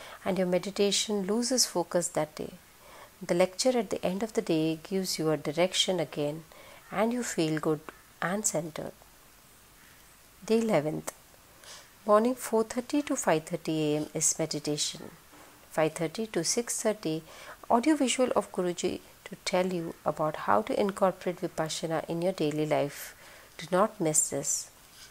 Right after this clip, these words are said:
Six thirty to seven thirty A M is breakfast and photo session. Seven thirty to eight thirty A M is clean your room and pack your bag.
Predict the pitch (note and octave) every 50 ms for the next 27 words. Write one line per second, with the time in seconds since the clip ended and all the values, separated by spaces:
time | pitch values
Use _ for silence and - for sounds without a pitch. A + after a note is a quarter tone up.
0 | - - - - - - - - - - D4+ C#4+ - - - D4 C#4 C#4+ C#4 -
1 | C#4 - - A3+ G3 G3+ G3 F#3 - F#3+ F#3 F#3 - F#3 F#3 - - E3+ E3+ E3
2 | E3+ E3+ E3 D#3+ D#3 - - - F3+ F3+ - - - A3+ A3 - - - - -
3 | D#3 D3+ D3+ - - - - - F3+ - - - C#3 - - - D#3 D#3+ E3+ E3+
4 | - - - - - - - - - - - - - - - - - G3 E3+ E3
5 | F3 D#3+ - F3 G3 G3 - C4 B3+ - - - F3+ F3 - - F#3 F3 - F3
6 | - - E3+ D#3+ D#3+ D#3 D#3 D#3 - - D#3+ D#3 - - - - - - - -
7 | G#3+ A3+ A#3+ B3+ B3+ A#3 F#3 E3+ D#3+ D#3+ D#3 D#3+ E3 - - - - E3 D#3 D#3
8 | D#3 D3+ D3 - - G#3 F#3+ - C#3+ B2 C#3+